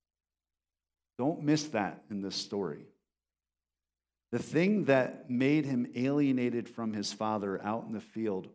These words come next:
was not that he didn't comply with the rules, is that he obeyed all the rules. But that didn't make him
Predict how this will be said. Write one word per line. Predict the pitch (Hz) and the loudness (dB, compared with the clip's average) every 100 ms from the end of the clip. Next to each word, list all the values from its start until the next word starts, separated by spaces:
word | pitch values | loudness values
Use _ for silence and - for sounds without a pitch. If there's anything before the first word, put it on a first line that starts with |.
| _ | _
was | 107 104 - | -6 -6 -6
not | 110 123 156 - - _ | -2 0 0 -4 -14 _
that | 107 | -4
he | 107 | -4
didn't | 101 113 117 - | -2 -2 -4 -8
comply | 107 101 107 101 | -8 -6 -4 -2
with | 95 98 | -4 -6
the | 90 | -10
rules, | 90 117 95 80 - - - _ _ _ _ _ _ _ _ _ 110 | -8 -6 -6 -10 -16 -16 -18 _ _ _ _ _ _ _ _ _ -10
is | 104 | -6
that | 110 110 - _ _ _ _ | -4 -4 -10 _ _ _ _
he | 120 | -4
obeyed | 107 98 131 135 | -4 -2 0 0
all | 85 | -4
the | 80 | -10
rules. | 82 - - - - - _ _ _ _ _ _ _ _ _ _ _ _ _ _ _ _ _ _ _ _ | -16 -20 -20 -18 -18 -20 _ _ _ _ _ _ _ _ _ _ _ _ _ _ _ _ _ _ _ _
But | 117 | -4
that | 123 131 | -2 0
didn't | 127 117 | -2 0
make | 120 117 | -2 -4
him | 113 101 95 | -4 -4 -4